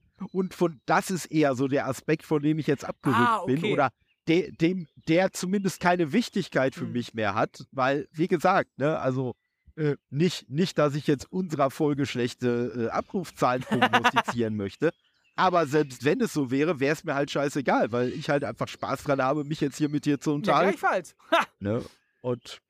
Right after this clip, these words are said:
Speaker 1: ne, von daher, und da gehe ich natürlich auch davon aus, dass es auch andere Leute interessieren wird, aber ich spring ja im Moment auch, wie gesagt, so ein bisschen mit der, mit dieser, ja,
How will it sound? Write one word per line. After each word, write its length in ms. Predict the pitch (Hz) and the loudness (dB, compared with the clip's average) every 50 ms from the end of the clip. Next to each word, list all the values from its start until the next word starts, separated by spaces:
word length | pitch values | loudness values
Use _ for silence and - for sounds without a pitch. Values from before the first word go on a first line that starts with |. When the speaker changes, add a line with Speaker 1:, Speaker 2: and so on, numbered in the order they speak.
| _ _ - | _ _ -4
Speaker 1:
ne, 280 | 107 127 156 185 175 143 | 0 0 0 0 -2 -4
von 220 | - - 127 123 | -4 -4 -2 0
daher, 380 | 117 113 101 131 135 151 156 143 | 2 2 4 4 4 2 0 0
und 160 | 127 127 - | -2 -2 -2
da 80 | 123 | -2
gehe 340 | 120 - - 147 196 262 226 | -2 0 0 2 2 2 2
ich 280 | - - 190 180 - - | 0 0 -2 -2 -2 -2
natürlich 640 | 160 131 123 - - 185 240 320 294 208 156 - - | -2 -2 -2 -2 0 2 2 2 2 2 0 -2 -4
auch 160 | 123 135 - | -6 -8 -2
davon 360 | - 135 117 113 - 120 110 | 0 0 0 0 0 -2 -2
aus, 260 | 107 110 131 156 - - _ _ _ _ _ _ | -2 -2 -4 -4 -6 -12 _ _ _ _ _ _
dass 160 | - 127 120 | -4 -2 0
es 140 | 151 143 - | 0 0 0
auch 140 | 151 139 - | 0 -2 0
andere 300 | - 147 165 165 151 151 | -2 -2 0 2 2 2
Leute 340 | 139 135 135 143 139 - 135 | 2 4 2 2 2 0 0
interessieren 580 | 120 110 - 127 110 - 160 175 240 160 120 | -2 -2 -4 -4 -4 -2 0 2 2 2 0
wird, 240 | 101 110 123 - - - | 0 2 2 0 0 -2
aber 220 | - 127 123 135 120 | -2 0 0 0 0
ich 100 | 127 - | 0 -4
spring 300 | - - - 156 175 208 | -8 -2 0 2 4 4
ja 160 | 190 175 160 | 4 4 4
im 100 | 160 170 | 2 0
Moment 440 | 160 156 147 143 147 160 180 - - | 0 0 2 2 2 0 0 -2 -2
auch, 280 | 101 147 160 165 - - - - | 0 0 0 0 -2 -6 -6 -2
wie 140 | 135 151 | 0 2
gesagt, 380 | 147 156 123 110 123 - - - | 2 2 2 4 2 2 2 0
so 80 | - 139 | -2 -6
ein 100 | 131 120 | -2 -2
bisschen 300 | 156 151 - - 147 143 | -4 -2 0 0 0 0
mit 160 | 143 139 - | 0 0 2
der, 220 | 147 131 131 123 - _ _ _ _ _ _ _ _ | 2 2 2 2 0 _ _ _ _ _ _ _ _
mit 140 | - 110 123 | -14 -10 -8
dieser, 380 | 120 113 131 127 117 110 98 95 _ _ _ _ - | -2 0 2 2 2 0 -2 -6 _ _ _ _ -12
ja, 100 | - | -12